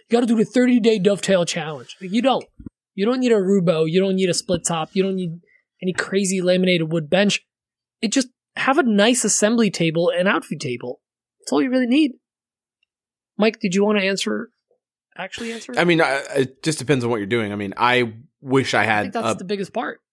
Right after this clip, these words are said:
Speaker 2: I, it, I wish I had dog holes in my bench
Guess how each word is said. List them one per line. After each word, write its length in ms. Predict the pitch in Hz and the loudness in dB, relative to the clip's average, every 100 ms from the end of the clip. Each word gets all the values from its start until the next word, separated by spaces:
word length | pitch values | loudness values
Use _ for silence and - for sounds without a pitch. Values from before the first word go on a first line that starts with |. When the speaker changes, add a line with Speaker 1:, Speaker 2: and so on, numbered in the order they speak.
| _ _ _ _ _ _ _ - | _ _ _ _ _ _ _ -10
Speaker 2:
I, 100 | - | 0
it, 280 | 151 151 127 - _ _ _ _ _ _ | 0 0 -8 -12 _ _ _ _ _ _
I 100 | 135 147 | 0 2
wish 200 | 170 170 | 4 4
I 60 | |
had 160 | 147 135 | 4 4
dog 240 | 117 110 | 2 2
holes 240 | 110 120 113 | 0 -2 -2
in 60 | |
my 120 | 113 104 | -4 -2
bench 480 | 92 92 - - | -2 -4 -8 -10